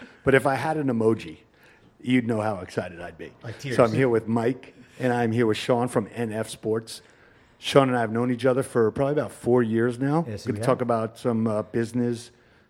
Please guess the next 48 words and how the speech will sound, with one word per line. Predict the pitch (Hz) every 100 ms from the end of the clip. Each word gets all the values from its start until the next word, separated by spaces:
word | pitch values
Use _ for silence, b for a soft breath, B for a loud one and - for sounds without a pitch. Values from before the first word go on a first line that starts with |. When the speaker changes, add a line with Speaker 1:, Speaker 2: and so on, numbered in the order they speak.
| _
Speaker 1:
things | 135 120
that |
we've | 131 120
done | 139 135
together. | 131 147 147
We're | 123
gonna | 117
talk | 117 117
about | 117 113
a | 110
couple | 135 - 113
of, | 110 101
uh, | 107 104 b b b b b
personal | - 139 135
things | 135 143 131
that |
we've | 139 135
done | 147 143
together. | 139 147 156
Some | - 135 127
of | 117
'em, | 127 127 127 -
you |
know, | 127 127 117
caused | - 135 127
some | 131
issues | 127 143 131 135
in | 135 135 127
local | 127 135 -
communities | - 139 139 135
such | 131 127
as | 127
Boca | 131 135
Raton, | 143 139 165 180
but | 160
we'll | 147
get | 147
to | 139
that | 120
later. | 107 113 147
Speaker 2:
<laughs> | 120
Later | 107 113
is | 117
Speaker 1:
Mike, | 117 139 151 135
I |
wanted | 131 135 135
to, | 135 127
uh, | 131 117 113